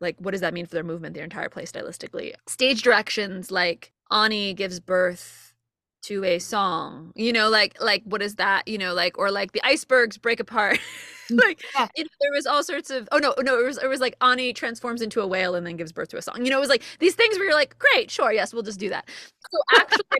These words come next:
Speaker 1: think that was the, the, the only play in which, um, the fact that there was, like, a quote-unquote <laughs> sex scene was not intimidating, because there was already these much more complicated solves, and also because I had someone who is not me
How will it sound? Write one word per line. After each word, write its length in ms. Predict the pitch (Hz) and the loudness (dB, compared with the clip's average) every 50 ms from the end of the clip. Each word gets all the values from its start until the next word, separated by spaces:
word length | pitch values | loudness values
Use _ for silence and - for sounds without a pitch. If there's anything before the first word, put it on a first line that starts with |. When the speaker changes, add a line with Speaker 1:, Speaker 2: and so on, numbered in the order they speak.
| - - | -4 -6
Speaker 1:
think 100 | 294 - | -6 0
that 140 | 311 262 233 262 | 0 0 0 0
was 140 | 294 262 247 | -4 -2 2
the, 120 | 247 233 | 2 2
the, 160 | 190 208 233 185 - | 2 2 -4 -2 -2
the 80 | 226 | -2
only 320 | 208 247 254 269 269 269 254 | 0 0 0 0 0 -2 -4
play 520 | 247 - - 240 214 220 226 233 233 233 - | -6 -4 -2 0 2 2 2 2 2 0 -2
in 160 | - 208 208 | -2 -4 -4
which, 400 | 196 220 208 - - - - - - 214 | -2 -2 -2 -4 -4 -8 -14 -8 -4 -2
um, 300 | 208 190 190 190 190 185 | 0 0 0 -2 -4 -6
the 60 | 214 - | -6 -2
fact 240 | - 220 208 220 - | 0 0 -2 -2 -4
that 100 | 302 - | -6 -4
there 120 | 220 208 | -4 -4
was, 160 | 196 202 202 190 | -4 -4 -4 -4
like, 100 | 208 - | -4 -6
a 60 | 202 | -6
quote-unquote 540 | 196 - 214 190 - - - - 214 202 202 | -6 -4 -4 -4 -4 -6 -8 -10 -10 -10 -10
<laughs> 20 | - | -8
sex 420 | - - - - 202 - - 247 | -10 -12 -12 -14 -20 -18 -18 -16
scene 460 | 240 240 240 - - 330 359 349 339 349 - - - - - - - - _ - | -16 -14 -12 -6 -2 0 0 0 -2 -4 -10 -12 -12 -12 -14 -16 -20 -16 _ -2
was 220 | 254 311 262 269 | 0 0 0 2
not 180 | 277 262 254 269 277 - | 2 4 4 4 4 2
intimidating, 840 | 269 262 254 - 392 415 508 480 381 277 240 233 214 208 214 220 220 - - - - - | 0 -2 -2 0 0 4 4 4 4 4 4 4 2 0 -2 -2 -6 -10 -16 -20 -10 -4
because 520 | - - - - 339 294 277 285 262 226 - - - | -4 -2 0 2 2 4 4 4 2 -2 -8 -10 -8
there 220 | 226 247 294 294 | -2 -2 0 0
was 140 | 285 370 277 | 0 0 0
already 420 | - - 285 302 320 339 285 359 339 | 2 2 4 4 4 2 0 0 -2
these 220 | 226 285 277 254 254 | -2 -4 -6 -6 -4
much 200 | 254 269 - 311 | -4 -4 -2 0
more 140 | 285 262 | -2 -2
complicated 760 | - - 285 240 247 233 226 226 233 277 233 220 214 202 - - - | -2 0 -2 -2 -2 -2 -6 -6 -2 -2 -2 -2 -2 -6 -8 -18 -16
solves, 680 | - - 233 233 233 226 208 185 190 175 185 196 214 - _ - | -8 -2 2 4 4 6 4 4 2 -2 -4 -6 -8 -16 _ -2
and 340 | 262 285 320 311 294 277 - - | 0 2 4 4 4 2 0 2
also 380 | - 269 320 320 - 359 339 269 | 2 2 2 0 -2 -4 -6 -4
because 240 | 277 262 - 262 - | -6 -6 -4 -2 -2
I 80 | 254 226 | -2 -4
had 600 | 180 - - - - 180 185 196 233 262 247 226 | -4 -10 -12 -6 -2 2 4 4 4 4 2 0
someone 440 | - 247 233 240 254 262 294 320 320 - - - - _ | -4 -6 -6 -4 -4 -6 -6 -6 -8 -8 -14 -20 -20 _
who 160 | _ - 202 | _ -10 -8
is 180 | 202 185 180 180 | -8 -8 -6 -2
not 340 | 190 214 240 294 320 - 214 | 2 6 6 6 4 2 -2
me 440 | 226 302 320 285 269 269 269 269 | -2 -2 -2 -2 -2 -4 -4 -6